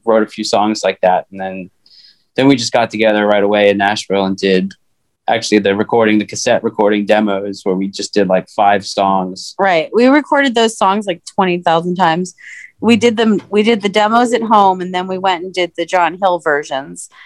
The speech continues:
Speaker 2: And then we came to L A and did another version. And then we, um,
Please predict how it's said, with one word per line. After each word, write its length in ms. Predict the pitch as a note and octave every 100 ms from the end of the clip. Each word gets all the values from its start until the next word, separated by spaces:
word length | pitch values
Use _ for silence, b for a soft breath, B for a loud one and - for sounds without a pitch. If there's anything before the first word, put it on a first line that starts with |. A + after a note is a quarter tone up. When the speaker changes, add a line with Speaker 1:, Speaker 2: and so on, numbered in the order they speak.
| B B D3
Speaker 2:
And 80 |
then 120 | E3+ G3
we 100 | F#3+
came 240 | G#3 G3
to 120 | F#3+
L 200 | F3+ F3+
A 220 | F3+ F3 E3
and 120 | E3+
did 440 | F3 E3 D#3+ D#3+ - b b -
another 420 | F#3+ F#3+ G3+ A3
version. 640 | F3 E3+ E3 F3 C#3 E3 F3+ -
And 180 | F3
then 480 | F3+ F3+ F#3 F#3+ F3+
we, 540 | F3 F3 E3+ E3 D#3+ -
um, 540 | E3 E3+ D#3+ D#3 D3